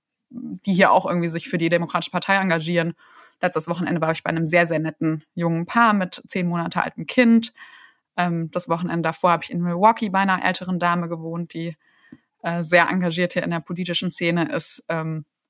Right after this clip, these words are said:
und die sagen eben alle, ne, dafür, dass ihr euch hier so einsetzt, äh, im amerikanischen Präsidentschaftswahlkampf, dürft ihr kostenlos bei uns wohnen,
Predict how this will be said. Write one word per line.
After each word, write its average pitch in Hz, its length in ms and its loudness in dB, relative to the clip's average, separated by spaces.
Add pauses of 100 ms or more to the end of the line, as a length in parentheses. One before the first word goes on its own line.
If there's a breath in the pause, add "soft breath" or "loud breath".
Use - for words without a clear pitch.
und 185 140 0
die 185 80 2
sagen 180 220 4
eben 165 200 -2
alle, 214 240 4
ne, 202 180 0
dafür, 190 260 0
dass 175 140 -4
ihr 175 140 -6
euch 170 120 -4
hier 180 200 -4
so 165 120 0
einsetzt, 220 800 2
äh, 190 240 -2
im 190 120 -2
amerikanischen 190 760 -4
Präsidentschaftswahlkampf, 180 1040 -2 (420 soft breath)
dürft 180 160 -4
ihr 165 80 -2
kostenlos 156 540 -4
bei - 100 -6
uns 143 240 -4
wohnen, 170 360 2